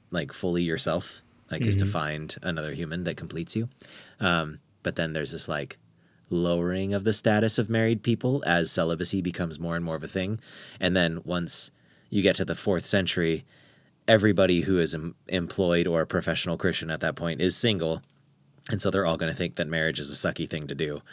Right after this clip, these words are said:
Speaker 1: um, unless you just can't have self-control. And so, of course, if you wanna be holy, then you have to be
Speaker 2: Go to a
Speaker 1: a s-
Speaker 2: Christian college and get married in your freshman year.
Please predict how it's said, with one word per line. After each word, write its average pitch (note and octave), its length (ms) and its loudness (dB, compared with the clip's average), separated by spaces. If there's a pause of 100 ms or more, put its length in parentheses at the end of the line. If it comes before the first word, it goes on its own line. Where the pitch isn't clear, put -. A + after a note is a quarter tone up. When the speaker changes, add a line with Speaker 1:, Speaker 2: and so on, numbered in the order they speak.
(320)
Speaker 1:
um, E2+ 240 2
unless D#2+ 300 0
you F2 60 -2
just D2+ 160 -2
can't D2+ 280 -4 (400)
have E2 200 -2
self-control. C2+ 600 -6
And C#2 140 -6
so, C#2+ 180 -2
of C2+ 120 -8
course, E2 300 -2
if C2+ 80 -10
you E2 80 -8
wanna D2 160 -8
be C#2 140 -6
holy, C#2+ 380 -6
then D2 160 -8
you C#2+ 100 -10
have C#2 180 -8
to D2+ 60 -10
be C#2 240 -8 (540)
Speaker 2:
Go A2 160 12
to G#2+ 60 12
a G#2 40 12
Speaker 1:
a G2+ 40 6
s- G2 80 0
Speaker 2:
Christian A2 300 4
college G#2+ 480 6
and F#2+ 160 2
get G2 120 6
married F#2 240 4
in F#2 100 2
your F2+ 140 2
freshman G#2 340 -4
year. - 220 -10